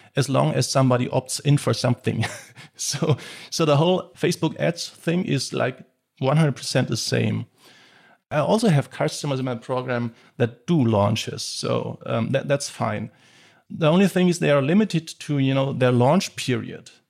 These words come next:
because, you know, they're running ads for, like, one or two months and then the launch is over. And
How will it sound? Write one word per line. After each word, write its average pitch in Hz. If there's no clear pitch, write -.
because, 139
you 135
know, 135
they're 135
running 139
ads 131
for, 135
like, 123
one 135
or 135
two 135
months 123
and 127
then 123
the 117
launch 123
is -
over. 160
And 247